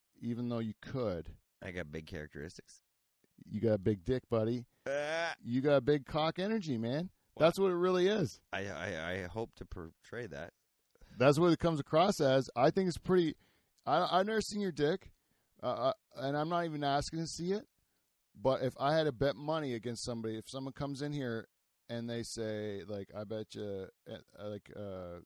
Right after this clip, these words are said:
Speaker 1: I bet you Beaver's got a big dick," I'm not betting against that guy.
Speaker 2: Oh, right on, buddy.
Speaker 1: I'm saying I think you're probably right, big dick.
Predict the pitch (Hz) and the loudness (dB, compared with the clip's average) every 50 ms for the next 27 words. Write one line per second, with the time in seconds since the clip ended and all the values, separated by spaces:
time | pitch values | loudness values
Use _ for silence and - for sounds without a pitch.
0 | _ _ _ - 104 98 110 104 - - 113 107 101 98 101 101 95 87 98 98 | _ _ _ -16 -10 -10 -10 -10 -8 -10 -8 -8 -8 -8 -8 -8 -8 -6 -8 -10
1 | 92 82 - 117 120 104 95 - - _ _ _ _ 117 113 110 92 82 107 92 | -10 -8 -6 -6 -4 -4 -6 -8 -12 _ _ _ _ -10 -10 -8 -8 -8 -10 -10
2 | 98 95 87 95 95 - - 82 78 73 76 71 62 55 - - - - 196 160 | -10 -12 -14 -14 -14 -14 -14 -16 -16 -16 -16 -18 -18 -18 -20 -18 -14 -10 -8 -6
3 | 87 80 87 98 110 131 160 139 95 71 76 90 104 113 110 - 117 113 107 104 | -6 -4 -4 -4 -6 -8 -10 -10 -12 -12 -10 -8 -6 -6 -6 -4 -2 -2 -2 -2
4 | 107 101 - 139 127 - 127 - - 110 104 98 90 90 90 87 85 - _ _ | -4 -4 -4 -8 -10 -10 -12 -8 -6 -6 -6 -6 -8 -10 -10 -10 -12 -14 _ _
5 | 95 104 98 87 82 - 71 | -10 -10 -10 -10 -10 -14 -16